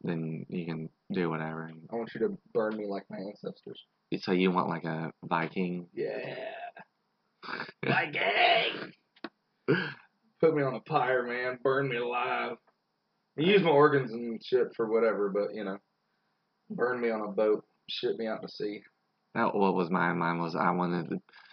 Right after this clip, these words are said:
Speaker 1: it won't happen. I know it won't happen. Depending, depending,
Speaker 2: Mm-hmm.
Speaker 1: because with space travel, I just wanna be launched into space.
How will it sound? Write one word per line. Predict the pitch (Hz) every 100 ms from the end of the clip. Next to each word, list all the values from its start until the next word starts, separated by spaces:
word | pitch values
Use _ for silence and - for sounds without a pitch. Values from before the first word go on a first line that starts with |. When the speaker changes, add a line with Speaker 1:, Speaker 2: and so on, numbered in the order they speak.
| -
Speaker 1:
it | 101
won't | 104 101
happen. | 92 87 - -
I | 95
know | 98 92
it |
won't | 90 87
happen. | 87 90 - -
Depending, | 101 127 113 92 85 -
depending, | 104 117 120 92 82 85 - _ _ _ -
Speaker 2:
Mm-hmm. | 104 -
Speaker 1:
because | 90 90 87
with | 87 85 85 _ _ _ _ _
space | - - 92 87
travel, | - 85 80 -
I | 92
just | 110 98
wanna | 90 85
be | 85
launched | 80 80 82 - 87
into | 78 76
space. | - 85 78